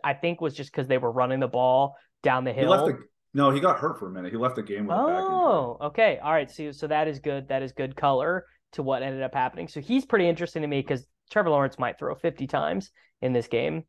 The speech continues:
Speaker 1: against the Chiefs. And then Harrison Bryant did nothing in his first game with David Njoku out, and apparently Njoku might try to play this week, but he's
Speaker 2: Yeah.
Speaker 1: twenty-seven hundred. I mean, he, he's gonna be out there a ton.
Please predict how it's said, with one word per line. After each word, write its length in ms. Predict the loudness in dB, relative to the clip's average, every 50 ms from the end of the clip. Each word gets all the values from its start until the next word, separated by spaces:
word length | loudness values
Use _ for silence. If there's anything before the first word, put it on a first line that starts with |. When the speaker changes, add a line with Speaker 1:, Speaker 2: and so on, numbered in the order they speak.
| _ _ -10
Speaker 1:
against 320 | -6 -2 -2 -2 -2 -4
the 80 | -10 -10
Chiefs. 360 | -8 -4 -4 -4 -4 -6 -6 -4
And 180 | -2 2 4
then 220 | 4 4 2 0 -6 -12 -20 _ _ _
Harrison 460 | 4 8 8 8 8 6 4 4 4
Bryant 520 | 6 6 6 8 8 6 6 4 2 -2
did 320 | 0 2 4 4 2 0 -4
nothing 640 | -4 0 0 0 0 0 0 -2 -2 -2 -6 -8 -10 _ _ _ _ _ _ _ _ _ _ _ _ _ -4
in 380 | -2 0 0 0 0 -2 -2
his 280 | -6 -6 -6 -8 -8 -6
first 340 | -6 -4 -2 -2 -2 0 2
game 180 | 2 2 4 2
with 80 | 2
David 260 | 4 4 2 2 2
Njoku 400 | -2 0 2 2 2 2 4 4
out, 140 | 4 4 4
and 100 | 2 -2
apparently 400 | -2 -2 -2 -2 -2 -2 -4 -6
Njoku 360 | -6 -4 -4 -4 -4 -4 -8
might 280 | -6 -4 -2 -2 -4 -4
try 200 | -2 0 0 0
to 60 | 0
play 200 | 0 0 0 0
this 220 | 2 0 -2 0 0
week, 280 | 2 2 2 0 _ _ _ _ _ _ -8
but 100 | -8 -6
he's 240 | -4 -4 -4 -4 -2
Speaker 2:
Yeah. 80 | -2
Speaker 1:
twenty-seven 500 | 0 0 0 0 0 2 2 2 2 0
hundred. 480 | -2 -2 -4 -2 0 0 0 0 0 -2 -6
I 60 | -8
mean, 260 | -6 -4 -4 -4 -6
he, 240 | -6 -6 -4 -4 -4
he's 240 | -2 -2 -6 -4 0
gonna 160 | 0 0 0
be 100 | 2 2
out 180 | 2 2 2 2
there 140 | 2 0 0
a 80 | -2
ton. 440 | 2 4 6 6 8 6 6 4 0